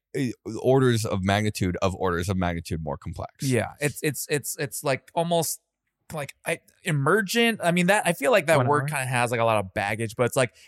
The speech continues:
Speaker 2: it's like you have just a pile of things, and each of the things has very simple rules. Each of the things has, like, one or
Speaker 1: Yeah.
Speaker 2: two rules that it follows most
Speaker 1: Yep.
Speaker 2: of the time, but then those rules somehow add up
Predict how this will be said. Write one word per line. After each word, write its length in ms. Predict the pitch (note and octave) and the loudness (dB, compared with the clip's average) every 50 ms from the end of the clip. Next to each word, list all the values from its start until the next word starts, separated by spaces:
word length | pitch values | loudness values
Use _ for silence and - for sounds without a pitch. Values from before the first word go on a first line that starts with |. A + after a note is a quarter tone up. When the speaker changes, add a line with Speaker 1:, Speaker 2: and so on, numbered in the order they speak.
| _ | _
Speaker 2:
it's 80 | - C3+ | -4 -2
like 120 | D#3 D3+ C3+ | 0 0 0
you 80 | C#3+ | 0
have 380 | C3 C#3+ F#3 F3+ F#3+ F#3+ F#3+ E3+ - _ _ _ | 2 2 4 6 6 4 4 2 -4 _ _ _
just 140 | - E3 - | -10 -6 -4
a 100 | - B2+ - _ _ - | -4 -4 -4 _ _ -8
pile 440 | - - G3 G#3 A#3+ C4+ C#4 C#4 C#4 | -6 -2 2 4 6 6 6 6 4
of 100 | B3+ G#3 - - | 2 0 -2 0
things, 260 | F#3+ F3+ F3+ E3+ D#3 | 0 2 2 2 0
and 100 | D#3+ D3+ - - | -2 -2 -4 -4
each 240 | A3+ B3+ C#4 C4+ B3+ | -4 -4 -2 -4 -4
of 60 | A3 | -2
the 100 | G3 F#3 | -2 -4
things 460 | - _ - F3+ F3+ F3 E3+ D#3+ C#3+ - | -2 _ 0 2 2 2 0 -2 -4 -6
has 360 | - - E3 D3 C#3+ C#3 B2 - _ _ _ _ | -2 0 2 2 2 2 0 -6 _ _ _ _
very 360 | B2 A#2 C#3 D3+ F3 G#3 A#3+ | -2 2 4 4 6 4 2
simple 440 | A3+ - - A3+ G#3+ G3 - G3 D#3+ | 0 0 0 0 -2 0 -2 -2 -2
rules. 280 | D3+ D#3 D3 A#2+ G2+ - | 0 0 0 0 0 -2
Each 120 | E3 G#3 B3 | -4 -2 0
of 60 | A3 | 0
the 80 | G3+ | 0
things 260 | F3+ E3+ F#3+ F#3 F3+ E3 | 2 2 2 2 2 2
has, 100 | E3 C3+ | 2 2
like, 120 | C#3 B2+ | 0 0
one 260 | A2 G2+ G2+ B2+ F3 G#3 | -2 0 0 2 4 4
or 60 | A3 | 4
Speaker 1:
Yeah. 40 | G3+ | 2
Speaker 2:
two 200 | - A3 G#3+ F3+ | 2 0 -2 0
rules 320 | D#3 D#3+ D#3 D#3+ D3+ C3 | 0 2 2 2 2 2
that 120 | C#3 D#3 F#3+ | 2 0 0
it 40 | F#3 - - | -2 -4 -2
follows 720 | - C3+ C3 C3+ C3 A#2+ A2 G#2 G2 F#2 F#2 G2+ - - _ _ - - | 0 0 2 4 4 4 4 4 2 0 -4 -6 -8 -10 _ _ -10 -4
most 360 | G#2 A2+ C3 D#3+ D3+ - A2+ | 0 2 2 2 2 4 4
Speaker 1:
Yep. 120 | A2 G#2 | 4 4
Speaker 2:
of 60 | C3+ | 2
the 40 | - - | 0 0
time, 520 | D3 B2+ A#2 A2 G2 F2 E2+ - G#2 B2+ - - - - - _ | 0 2 2 2 0 0 -4 -6 -8 -10 -12 -16 -20 -20 -8 _
but 140 | - D3+ C3 | 0 0 2
then 320 | B2+ D3 C#3+ C#3 C3+ C3 - _ _ _ _ - | 4 2 2 2 0 -2 -6 _ _ _ _ 2
those 300 | D3 D#3 E3+ F3 D#3+ D3+ | 2 2 4 2 0 -2
rules 760 | C#3 C#3+ E3 A3 C4 A#3+ F#3+ D3+ C3+ C3 C3+ C#3+ - - - _ _ _ _ | -2 0 0 2 4 4 4 4 4 2 0 -2 -4 -6 -8 _ _ _ _
somehow 720 | - - - - G3 F#3+ F#3+ F#3 - F3+ F3 D#3+ D3+ D3+ - - _ - | -6 -4 0 2 4 4 2 2 0 0 2 2 2 2 0 -2 _ 0
add 300 | E3 E3 E3 D#3+ D#3 - - - | 2 4 4 4 2 0 0 2
up 340 | E3+ F3 E3 D3+ C#3+ - | 4 4 4 4 2 -2